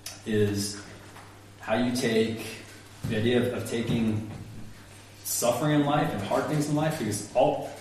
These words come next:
all of our life is filled with, with moments of heat. Right? If you think of moments of heat, um, and heat being suffering, sometimes there's small ways that we suffer, sometimes there's very major ways that we suffer,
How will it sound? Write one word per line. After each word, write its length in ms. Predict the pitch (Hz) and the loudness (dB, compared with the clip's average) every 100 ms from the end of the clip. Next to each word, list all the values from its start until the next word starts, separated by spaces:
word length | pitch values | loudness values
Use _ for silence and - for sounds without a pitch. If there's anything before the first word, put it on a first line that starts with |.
| - | -4
all 120 | 139 | 0
of 80 | 120 | 4
our 80 | - | 4
life 260 | 104 - | 4 0
is 180 | 101 - | -4 -6
filled 500 | - 107 98 92 - | -4 -2 0 -2 -4
with, 440 | 92 90 92 - 104 | -6 -6 -8 -12 -10
with 140 | 98 | -2
moments 340 | 104 107 107 - | 2 2 2 0
of 60 | |
heat. 920 | - - - - - - - - - - - - | -6 -8 -8 -8 -12 -12 -18 -2 2 2 2 -4
Right? 100 | - - - - - - | -6 -8 -12 -12 -12 -6
If 0 | |
you 100 | 135 | -4
think 220 | - 156 | 0 6
of 60 | 135 | 8
moments 280 | 131 - | 8 6
of 80 | - | 2
heat, 500 | - - 98 - - - - - - - - - | -2 -4 -4 -4 -8 -10 -14 -20 -20 -20 -20 -12
um, 380 | 92 90 87 90 101 | -6 -4 -4 -6 -4
and 140 | 98 | -4
heat 440 | 98 - 135 110 | -4 0 0 2
being 340 | 107 104 98 95 | 0 2 0 -2
suffering, 420 | - 90 - - | -2 -4 -6 -10
sometimes 400 | - - 113 104 | -8 -4 -2 0
there's 320 | 104 98 - - - - - | 0 -2 -6 -10 -10 -10 -8
small 360 | - 113 160 | 0 4 4
ways 400 | 165 185 185 - | 4 2 0 -2
that 80 | 165 | -4
we 60 | 165 | -4
suffer, 340 | - - 160 | -4 -4 -6
sometimes 400 | 127 117 117 113 | -6 -4 -4 -2
there's 120 | 110 | -2
very 280 | 107 113 107 | 0 0 0
major 420 | 101 98 95 90 | 0 -2 -6 -6
ways 260 | 82 78 - | -6 -8 -10
that 80 | 90 | -12
we 60 | |
suffer, 280 | 92 87 - | -10 -10 -10